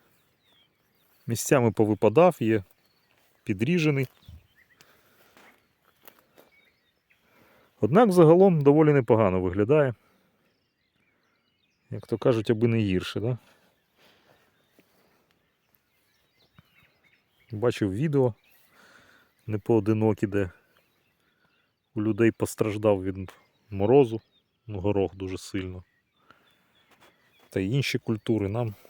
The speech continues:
що можна сказати, поки що пощастило з цим.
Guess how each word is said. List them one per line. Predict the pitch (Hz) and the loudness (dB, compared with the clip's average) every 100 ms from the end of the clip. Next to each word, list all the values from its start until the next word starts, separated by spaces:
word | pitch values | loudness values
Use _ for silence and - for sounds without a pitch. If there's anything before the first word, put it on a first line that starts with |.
| _ | _
що | - - | -18 -14
можна | 101 104 104 | -8 -8 -8
сказати, | - 107 104 104 95 _ _ _ _ _ _ - | -8 -4 -2 -2 -6 _ _ _ _ _ _ -2
поки | 123 120 | 0 0
що | - 110 | -2 -4
пощастило | 113 - 110 - - 92 104 | -4 -4 -6 -6 -10 -12 -12
з | - - | -18 -16
цим. | 98 | -14